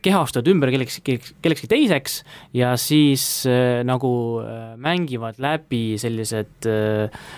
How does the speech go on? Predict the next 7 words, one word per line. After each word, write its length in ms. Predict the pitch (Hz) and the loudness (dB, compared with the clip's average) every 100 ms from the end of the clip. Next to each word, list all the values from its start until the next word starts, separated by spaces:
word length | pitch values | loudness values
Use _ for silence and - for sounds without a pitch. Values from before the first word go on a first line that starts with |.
| - 123 | -10 -4
vabas 320 | 151 123 117 | 0 0 2
vormis 320 | 135 120 107 | 2 2 -2
stsenaariumid 540 | - 135 131 107 101 - | -2 0 2 -2 -4 -4
põhimõtteliselt, 600 | 117 110 - 113 - 160 - - - | -4 -4 -8 -12 -12 -20 -18 -20 -4
mille 300 | 127 123 123 123 123 | 0 2 2 2 2
lõpptulemust, 880 | 175 - 143 135 120 117 - _ 120 | 0 0 0 0 0 -2 -6 _ -2
äh, 220 | 117 | 0